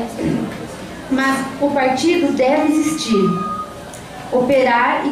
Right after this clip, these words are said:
colocar as condições para a luta hegemônica, é, bem antes deste momento.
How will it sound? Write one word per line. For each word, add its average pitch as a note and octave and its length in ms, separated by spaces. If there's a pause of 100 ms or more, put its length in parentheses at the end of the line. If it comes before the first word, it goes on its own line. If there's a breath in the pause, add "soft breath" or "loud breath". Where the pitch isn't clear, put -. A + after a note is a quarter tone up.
colocar F4+ 600
as C#4 160
condições D4 680
para C4+ 240
a B3+ 100
luta C#4+ 200
hegemônica, C4+ 720 (500 loud breath)
é, A#3+ 220 (120)
bem E4 340
antes D4+ 380
deste D4+ 360
momento. A3+ 640